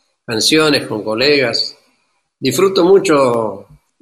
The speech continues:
la música, ¿no? Y lo que me ha dado la música. Porque con la música hemos conocido, estábamos hablando primero de, de otros países.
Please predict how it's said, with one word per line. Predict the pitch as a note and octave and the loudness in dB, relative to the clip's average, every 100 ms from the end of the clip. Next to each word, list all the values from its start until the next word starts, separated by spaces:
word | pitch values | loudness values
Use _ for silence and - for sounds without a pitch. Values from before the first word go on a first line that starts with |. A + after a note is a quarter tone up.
| _ | _
la | A#2 A2+ | -8 -4
música, | B2+ D3 - B2+ G#2+ | 0 2 0 -2 -6
¿no? | A2 A#2 B2 A#2+ | -4 -2 0 -2
Y | A2 A2 | -2 -2
lo | A#2 | -4
que | A2+ | -4
me | A2 | -2
ha | A2+ | 0
dado | B2+ C3+ B2 | 0 0 0
la | A#2 | 0
música. | C#3+ B2 A2 - G2+ - _ _ _ _ | 0 -2 -6 -10 -14 -14 _ _ _ _
Porque | A#2+ B2 | -10 -8
con | B2 B2 | -4 -4
la | B2 | 0
música | D3 D3+ F3 E3+ E3 C3+ A#2+ G#2+ G#2+ G2+ F#2+ _ _ - | 0 0 -2 0 2 2 0 -2 -6 -10 -16 _ _ -8
hemos | C3 - | -6 -4
conocido, | B2+ B2+ A#2 D3+ C3+ | -4 -2 -2 -2 -2
estábamos | C#3 C#3 A#2+ | -2 -2 -2
hablando | B2 C3+ C#3 | -2 -2 -2
primero | C3 C3 C3 C#3 B2 | -2 -2 0 0 0
de, | A2+ G#2+ | -2 -4
de | A2+ | -6
otros | A#2 A#2 | -6 -8
países. | - B2+ C#3 - G2 | -6 -4 -2 -4 -8